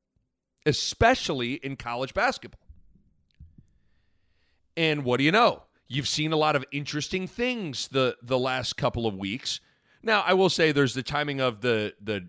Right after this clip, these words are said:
you gotta drop out of the, the draft and the N I L thing kinda timing up. But nevertheless,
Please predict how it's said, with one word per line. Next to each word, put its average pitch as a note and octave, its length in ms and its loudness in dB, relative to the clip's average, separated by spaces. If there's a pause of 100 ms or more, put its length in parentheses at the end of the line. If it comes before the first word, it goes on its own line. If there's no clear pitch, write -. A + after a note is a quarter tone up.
(100)
you G2+ 120 -14
gotta A2 180 -4
drop B2 300 -2
out A#2 160 2
of G#2+ 80 -4
the, G#2 260 2
the F#2+ 120 -8
draft A#2+ 720 -2
and A2+ 360 -2
the A2 80 -6
N A2+ 120 -6
I A2 120 -2
L G#2+ 140 2
thing A2 160 -8
kinda G#2 200 -10
timing B2 360 -6
up. E2+ 200 -12
But C3+ 120 -4
nevertheless, D3+ 580 -2